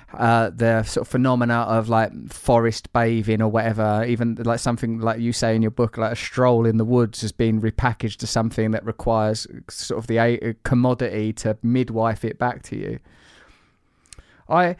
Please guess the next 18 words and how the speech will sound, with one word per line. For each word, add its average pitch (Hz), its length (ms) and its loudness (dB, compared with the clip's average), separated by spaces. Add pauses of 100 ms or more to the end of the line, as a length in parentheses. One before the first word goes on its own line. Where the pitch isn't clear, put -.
(280)
feel 285 340 -2
like 175 220 0
that 151 80 -2
you're 147 160 -4
talking 208 420 -8
about, 151 160 -10
like, 139 200 -2 (460)
in, 147 280 -4
like 147 200 0
you 156 60 -6
described 185 440 2
in - 220 -2
the 135 40 0
book 131 160 -2
as 123 120 -6
well, 117 240 2
how, 113 280 0
like, 113 400 -4